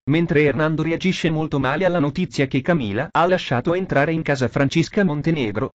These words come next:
la Val di Salce sta cercando di integrarsi nella vita della giovane Beatriz, e comincia ad essere seriamente preoccupata per gli incubi notturni della ragazza. Ella è convinta che Beatriz riuscirà a ritrovare la parola, a patto ovviamente che venga seguita da un professionista competente,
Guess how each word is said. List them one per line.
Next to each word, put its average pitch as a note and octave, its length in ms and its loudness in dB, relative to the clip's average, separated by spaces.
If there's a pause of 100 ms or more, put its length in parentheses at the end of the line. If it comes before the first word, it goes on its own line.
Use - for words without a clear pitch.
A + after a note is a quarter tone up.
la D3 100 4
Val D#3+ 160 2
di C3 100 2
Salce C#3 320 2
sta D3+ 220 -2
cercando E3+ 520 0
di G#2+ 100 -6
integrarsi C3 680 0
nella C#3 240 0
vita D#3+ 220 -2
della D3+ 240 0
giovane C3 460 0
Beatriz, D3 560 0 (100)
e C3+ 140 -2
comincia C3 400 2
ad C#3 80 2
essere D#3 320 0
seriamente E3 560 0
preoccupata D#3+ 580 0
per E3 160 0
gli E3+ 220 -4
incubi C#3+ 340 -4
notturni C#3+ 520 0
della G#2+ 220 0
ragazza. G2 560 -4 (800)
Ella F#3 280 2
è A#2 100 0
convinta F3 480 0
che D3+ 140 -2
Beatriz C#3+ 640 0
riuscirà E3 480 0
a E3 60 0
ritrovare C3 440 0
la B2 80 -2
parola, A2+ 480 0
a C#3 100 -4
patto - 300 0
ovviamente D3 500 0
che C#3+ 140 0
venga G3 260 2
seguita D#3 440 2
da E3 100 -2
un D3+ 120 -2
professionista D3+ 800 -2
competente, B2 760 0